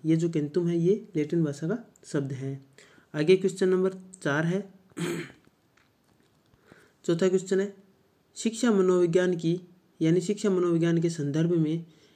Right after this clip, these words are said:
नीचे लिखे गए जो ऑप्शन है इनमें उचित कथन बताना है।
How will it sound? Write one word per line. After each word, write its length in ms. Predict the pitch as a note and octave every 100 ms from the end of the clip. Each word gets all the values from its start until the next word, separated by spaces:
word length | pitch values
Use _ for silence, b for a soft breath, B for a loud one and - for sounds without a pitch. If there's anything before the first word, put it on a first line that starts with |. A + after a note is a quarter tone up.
| b b _ _ D#3
नीचे 280 | D#3 D#3
लिखे 340 | G3 E3+ - D#3+
गए 280 | D#3+ E3+ E3 - _ _ _ _ _ _ _ -
जो 340 | D3 D3+ D3+ - - _
ऑप्शन 300 | E3 E3 E3+
है 220 | E3 F#3 - B B -
इनमें 240 | D#3+ F#3
उचित 420 | F3 D#3+ G3 G3
कथन 300 | E3+ D#3+ G3 A3 -
बताना 360 | C#3+ C3+ C3 C3
है। 260 | C3 C3+